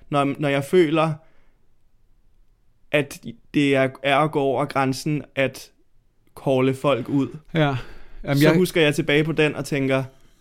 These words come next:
Speaker 1: det gik sgu meget godt, da jeg
Speaker 2: Ja.
Speaker 1: gjorde det.
Speaker 2: Men bare helt vildt, at man,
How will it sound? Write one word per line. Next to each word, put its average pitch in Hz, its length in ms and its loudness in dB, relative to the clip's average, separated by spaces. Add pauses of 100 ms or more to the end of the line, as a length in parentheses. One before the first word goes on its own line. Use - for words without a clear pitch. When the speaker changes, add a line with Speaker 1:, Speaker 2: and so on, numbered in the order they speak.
(960)
Speaker 1:
det 139 100 0
gik 156 160 0
sgu - 180 -2
meget 131 260 0
godt, 131 320 -4 (580)
da 151 60 -2
jeg 127 100 2
Speaker 2:
Ja. 107 60 -2
Speaker 1:
gjorde 127 280 0
det. 120 80 -8 (300)
Speaker 2:
Men 123 160 2
bare 123 180 0
helt 143 260 2
vildt, 147 200 4
at 117 140 0
man, 117 300 0